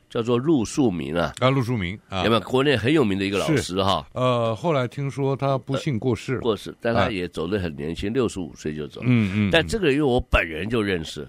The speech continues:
Speaker 2: 哦。
Speaker 1: 哎，我跟他在国内的时候，我们常常聊天，
Speaker 2: 啊哈。
Speaker 1: 喝点小酒。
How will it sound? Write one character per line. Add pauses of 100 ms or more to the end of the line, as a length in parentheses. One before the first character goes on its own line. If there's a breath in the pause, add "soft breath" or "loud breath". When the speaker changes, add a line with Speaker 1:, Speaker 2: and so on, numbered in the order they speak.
Speaker 2:
哦。 (200)
Speaker 1:
哎， (320 soft breath)
我
跟
他
在
国
内
的
时
候，
我
们
常
常
聊
天， (240 loud breath)
Speaker 2:
啊
哈。
Speaker 1:
喝
点
小
酒。